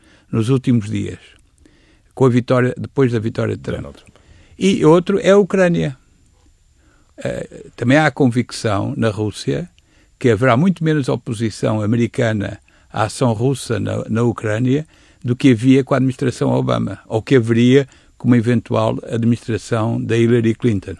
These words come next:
Speaker 2: Democrata.
Speaker 1: Democrata. Isto por um lado, isto do ponto de vista internacional. Mas o que acho que é extremamente grave e preocupante para a União Europeia é o efeito de Trump, eh, nas correntes populistas europeias.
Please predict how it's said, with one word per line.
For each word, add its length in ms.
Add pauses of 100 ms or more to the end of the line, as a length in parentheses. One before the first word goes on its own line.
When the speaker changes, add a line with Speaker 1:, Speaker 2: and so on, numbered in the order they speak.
Speaker 2:
Democrata. 560 (560)
Speaker 1:
Democrata. 540 (680)
Isto 160
por 120
um 80
lado, 220 (180)
isto 160
do 60
ponto 160
de 60
vista 220
internacional. 680 (440)
Mas 140
o 60
que 100
acho 180
que 80
é 20
extremamente 560
grave 320
e 40
preocupante 580
para 100
a 60
União 200
Europeia 600 (360)
é 120
o 100
efeito 640
de 180
Trump, 520 (640)
eh, 180
nas 380
correntes 440
populistas 600
europeias. 580